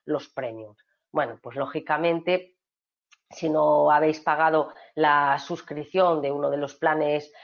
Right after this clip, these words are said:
premios, bueno, pues lo ideal será marcar el gratuito para que así, pues ya solamente nos, nos liste este tipo de recursos. Y después, como digo, podéis restringir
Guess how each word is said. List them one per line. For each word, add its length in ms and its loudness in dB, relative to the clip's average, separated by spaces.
premios, 500 4
bueno, 260 -2
pues 160 -8
lo 240 2
ideal 380 2
será 260 0
marcar 360 -2
el 120 0
gratuito 560 0
para 240 2
que 80 -6
así, 420 -6
pues 200 0
ya 160 4
solamente 520 0
nos, 500 -2
nos 220 -6
liste 560 -4
este 240 -2
tipo 320 0
de 360 0
recursos. 560 -16
Y 160 2
después, 340 2
como 240 2
digo, 300 2
podéis 540 0
restringir 720 -2